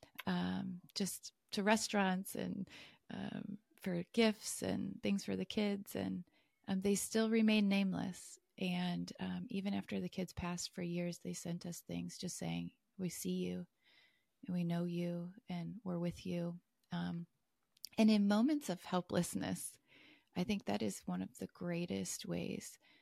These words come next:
um, that Jesus became flesh to us.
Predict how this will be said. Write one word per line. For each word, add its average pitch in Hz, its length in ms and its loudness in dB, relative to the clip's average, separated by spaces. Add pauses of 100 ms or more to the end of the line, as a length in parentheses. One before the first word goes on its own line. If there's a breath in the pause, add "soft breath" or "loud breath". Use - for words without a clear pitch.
(300)
um, 196 480 -6 (580)
that 180 240 -2
Jesus 175 440 -2
became 165 380 -2
flesh - 360 -4
to - 160 -4
us. - 360 -8